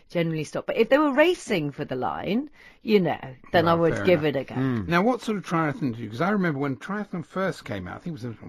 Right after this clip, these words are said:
Speaker 2: World of Sport. It used to be
Speaker 1: Yeah.
Speaker 2: in Hawaii. It used to be called the Iron Man.
Speaker 1: Oh, yes.
Speaker 3: Yeah.
Speaker 2: And it really was ridiculous. It was like a hundred-mile bike ride and a five-mile swim. I can't remember the exact
Speaker 1: It's, uh,
Speaker 2: details
Speaker 1: I
Speaker 2: of
Speaker 1: tell you,
Speaker 2: it, but
Speaker 1: I
Speaker 2: it
Speaker 1: do
Speaker 2: was
Speaker 1: know. I think it's three point eight, um, kilometre swim, a hundred and eighty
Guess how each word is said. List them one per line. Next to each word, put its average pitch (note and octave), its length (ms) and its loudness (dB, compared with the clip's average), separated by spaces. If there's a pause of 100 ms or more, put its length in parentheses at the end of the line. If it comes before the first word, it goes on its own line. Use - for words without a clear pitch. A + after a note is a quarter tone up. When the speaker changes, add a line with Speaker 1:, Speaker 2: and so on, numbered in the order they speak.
(120)
Speaker 2:
World A#2+ 260 -4
of G#2 80 -12
Sport. A2+ 320 -8
It - 40 -10
used - 80 -16
to - 40 -20
be E3 40 -2
Speaker 1:
Yeah. D3 80 -2
Speaker 2:
in B2 60 -6
Hawaii. A#2 440 -6
It - 20 -8
used G2 140 -12
to - 60 -20
be - 60 -16
called G#2 120 -14
the A2 100 -8
Iron C3 420 0
Man. F2 280 -10
Speaker 1:
Oh, F2 60 -4
yes. - 500 -8
Speaker 3:
Yeah. A#2 180 -2
Speaker 2:
And C3+ 80 -2
it D3 100 -2
really D#3 360 0
was A2+ 440 -4
ridiculous. G#2+ 800 -10
It G2+ 60 -14
was F2+ 100 -16
like F#2 140 -12
a - 40 -16
hundred-mile A2 760 -4
bike A2 300 -4
ride G#2+ 380 -4
and F2 140 -12
a - 40 -20 (260)
five-mile A#2 640 -8
swim. - 160 -12
I A#2+ 60 -10
can't - 160 -16
remember - 200 -16
the A#3+ 80 4
exact A#3+ 100 4
Speaker 1:
It's, - 80 -10
uh, B3 100 4
Speaker 2:
details - 160 -2
Speaker 1:
I A#3 40 6
Speaker 2:
of A#3 60 0
Speaker 1:
tell C4 100 2
you, G#3+ 60 4
Speaker 2:
it, - 40 0
but - 60 -2
Speaker 1:
I G3 40 0
Speaker 2:
it G3 60 -4
Speaker 1:
do G#3+ 100 -6
Speaker 2:
was G#3+ 80 -2
Speaker 1:
know. F#3+ 160 -2
I F#3+ 60 -6
think F#3 120 -8
it's - 120 -12
three C4+ 200 -4
point C4 300 -2
eight, F#3+ 400 -4
um, E3 260 -4
kilometre E3+ 460 -8
swim, D#3 480 -8
a - 80 -14
hundred G3 340 -6
and F#3+ 100 -4
eighty E3 540 -8